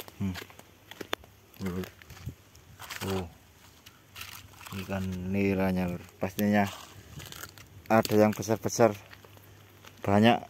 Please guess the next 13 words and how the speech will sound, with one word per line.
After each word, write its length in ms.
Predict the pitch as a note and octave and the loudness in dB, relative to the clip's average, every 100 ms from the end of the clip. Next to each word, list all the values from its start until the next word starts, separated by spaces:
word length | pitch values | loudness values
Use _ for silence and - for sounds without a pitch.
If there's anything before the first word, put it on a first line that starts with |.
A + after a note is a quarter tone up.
| - | -8
pastinya 400 | G#2+ A2+ A2+ A2 | -2 4 6 6
ini. 160 | G2+ G2 - | 4 -2 2
Telat 240 | B2+ B2+ | 8 8
ke 80 | A#2+ | 8
sini, 240 | A#2+ B2 A2 | 2 4 4
Lur. 160 | G2+ - - - - - - - | 2 -6 -20 -20 -20 -20 -20 -6
Pastinya 320 | A#2+ - C3+ C3+ | -4 2 6 6
banyak 320 | A#2+ A2+ A#2 B2+ | 6 6 8 8
ikan 80 | |
nilanya, 320 | C3 C3 B2 B2 | 8 10 8 6
tapi 320 | B2 B2 B2+ | 4 6 4
sudah 400 | C3 A#2+ A2+ A2 - | 4 8 8 8 6
dimakan 720 | A2 G#2+ A#2 A#2 B2 B2 | 4 6 8 8 8 8